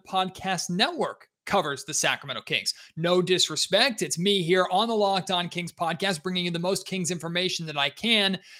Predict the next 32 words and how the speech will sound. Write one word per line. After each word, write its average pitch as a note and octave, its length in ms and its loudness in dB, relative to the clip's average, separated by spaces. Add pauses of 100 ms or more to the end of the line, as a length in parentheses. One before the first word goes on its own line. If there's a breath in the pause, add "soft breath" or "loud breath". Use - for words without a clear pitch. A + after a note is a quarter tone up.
(160 loud breath)
But G3+ 180 6
after C4+ 460 2
recording G#3+ 680 4
a F#3+ 280 4 (100)
Ultimate A3 480 2
Mock F#3 340 0
Draft E3+ 520 0
season G3 640 0
preview F3+ 500 0
with F3 120 0
a E3+ 40 0
bunch A3 260 0
of G#3 100 -4
other G3+ 260 2
teams F#3+ 340 -2
in F3 100 -4
a F3 40 -2
similar B3+ 400 -2
situation G#3 640 0
to F3 60 -4
the E3 40 -10
Sacramento E3 540 0
Kings, E3 360 2 (280 loud breath)
it G#3 120 4
was G3+ 360 6
a G3 180 4
remember A3 1000 2
or F#3 180 4
a F#3+ 100 4
reminder A3+ 500 2
to - 160 -6
me E3 500 0